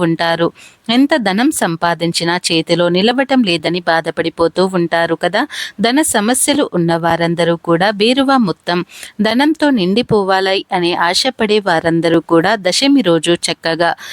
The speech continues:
బీరువా కింద దీనిని పెట్టండి. మరి ఇంతకీ దశమి రోజు బీరువా కింద ఏం పెట్టాలి అనే విషయాన్ని ఇప్పుడు మనం ఈ వీడియోలో తెలుసుకుందాం. అంతకన్నా ముందు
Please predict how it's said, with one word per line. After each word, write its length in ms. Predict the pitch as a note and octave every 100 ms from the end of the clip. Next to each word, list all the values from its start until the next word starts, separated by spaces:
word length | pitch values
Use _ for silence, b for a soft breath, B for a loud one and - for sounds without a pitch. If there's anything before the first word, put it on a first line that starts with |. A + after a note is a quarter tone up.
| B -
బీరువా 420 | B3 C#4 D4 C#4+ -
కింద 220 | F3+ E3+ F3+ E3+
దీనిని 320 | F3+ A3 C4 -
పెట్టండి. 480 | D#3 - E3 E3 E3+ - F#3
మరి 160 | E3+ F3 F3
ఇంతకీ 360 | E3+ E3+ E3 A#3+ G#3
దశమి 360 | G3 D4 D4+ B3+
రోజు 240 | F3+ F3 F#3
బీరువా 300 | E3 E3 E3 E3
కింద 180 | E3+ E3+ F#3+ - G#3+
ఏం 100 | C#4 D4+
పెట్టాలి 440 | A#3 - G#3 G#3 G#3+ b b b -
అనే 140 | G3 A#3+ C#4+
విషయాన్ని 460 | A3+ - E3+ F3 F#3 -
ఇప్పుడు 240 | E3 E3 E3
మనం 200 | E3 E3+ D#3 B B -
ఈ 20 | D4+ C#4
వీడియోలో 380 | G#3+ G3+ F#3 A3+ -
తెలుసుకుందాం. 600 | E3 - - E3+ F3 F3 - F3+
అంతకన్నా 500 | E3+ E3+ E3+ F3 E3+ E3+
ముందు 260 | E3+ F#3